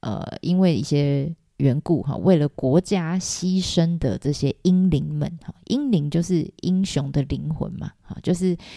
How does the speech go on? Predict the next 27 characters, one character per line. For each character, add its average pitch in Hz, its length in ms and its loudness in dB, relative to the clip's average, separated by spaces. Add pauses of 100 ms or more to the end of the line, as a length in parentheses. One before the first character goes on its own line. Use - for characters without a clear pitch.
(420)
呃， 143 180 0
你 151 80 -2
可 185 100 6
以 208 40 8
想 156 140 4
象 185 180 4
被， 175 300 4 (420)
呃， - 280 -10
供 190 180 2
奉 190 220 2
在 165 280 0 (180)
靖 196 160 0
国 151 120 2
神 139 200 0
社 180 160 4
里 170 120 -2
面 147 200 0
那 143 80 -2
些， 139 360 -4
就， 160 180 8 (100)
就 165 140 2
是 147 120 -4
叫 139 220 -2
英 147 280 -4
灵 135 120 -4 (180)
哈。 - 140 -6 (640)
那 214 120 2